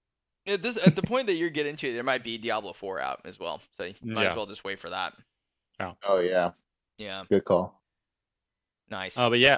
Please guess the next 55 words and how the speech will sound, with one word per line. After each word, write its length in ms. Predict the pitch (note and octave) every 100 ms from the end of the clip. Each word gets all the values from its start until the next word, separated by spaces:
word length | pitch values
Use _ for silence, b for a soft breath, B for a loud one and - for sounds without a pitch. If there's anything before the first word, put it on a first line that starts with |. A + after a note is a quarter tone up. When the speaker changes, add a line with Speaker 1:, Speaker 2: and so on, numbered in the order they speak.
| - -
Speaker 2:
So 240 | - B2+
on 120 | B2
top 220 | A#2+ D#3
of 80 | C#3
that, 420 | A#2 B2+ G#2 G#2 - _ _ _
I 120 | A2+
would 180 | G#2 G2
turn, 320 | - A#2+ A2+ A2
uh, 280 | G#2 G2+ - _
wh-, 340 | G2 G2 B2 F#2+
what? 340 | F#2+ A3+ - _
I 60 | G2+
Speaker 1:
<laughs> 0 |
Speaker 2:
turned? 400 | F3 - G3 A3+ b b _ -
Speaker 1:
I, 120 | D#3 -
I 60 |
Speaker 2:
Did 100 | D3+
I 60 | A#2+
Speaker 1:
would, 120 | A#2
I 100 | C#3
would 120 | F#3
Speaker 2:
turn? 0 | -
Speaker 1:
turn 320 | G3+ A#3+ G3+
up, 380 | D#3+ E3 E3 C#3
but 320 | D3 E3+ E3 B2+
<laughs> 680 | C3+ C3+ C3 A#2+ C3 E3
Speaker 2:
<laughs> 40 | -
Speaker 1:
what? 320 | A#2+ D3 -
<laughs> 220 | C3 A3
Speaker 2:
I 460 | - - G3+ D#3 D#3 -
don't 160 | A#2+ A2+
even 160 | G2 G#2+
know 100 | G#2+
what 100 | G2+
I 80 |
was 100 | F#2+ -
trying 200 | B2 B2+
to 100 | G2+
say 180 | G#2+ G2
there. 220 | G2 G#2
Speaker 1:
I 140 | - B2+
don't 100 | A#2
know. 160 | B2 A#2
I'm 140 | - D3
leaving 80 | B2
Speaker 2:
But, 160 | A#2
Speaker 1:
it 100 | A2
in, 140 | A2+ G#2
though. 140 | G2+
Speaker 2:
uh, 40 |
Speaker 1:
That's 200 | A2+ D3
staying 300 | - C3+ B2+
in. 200 | B2+ A#2+ -
Speaker 2:
<laughs> 40 | -
Speaker 1:
<laughs> 1400 | - - D#3 D#3 D3+ C#3 A#3+ G#3 A3+ C#3 A#3 - A3